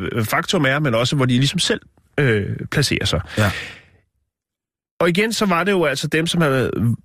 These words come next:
Speaker 1: var lavest nede på stigen, som nappede godt til chips og chokolade, øh,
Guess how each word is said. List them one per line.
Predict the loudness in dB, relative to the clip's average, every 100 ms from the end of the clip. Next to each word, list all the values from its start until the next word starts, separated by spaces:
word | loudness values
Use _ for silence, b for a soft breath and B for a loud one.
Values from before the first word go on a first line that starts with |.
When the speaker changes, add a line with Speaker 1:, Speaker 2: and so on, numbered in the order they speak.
| _ -20 -20 -8
Speaker 1:
var | -2 0 0 -4 -12 -4
lavest | 0 2 0 0
nede | -2
på | -2
stigen, | 0 2 2
som | 2
nappede | 0 0 0 -2
godt | -2 -2
til | -2
chips | -2 -2 -2
og | -2
chokolade, | -2 0 2 2 2 0 -2 B B B B
øh, | 0 0 0 0 0 0 -2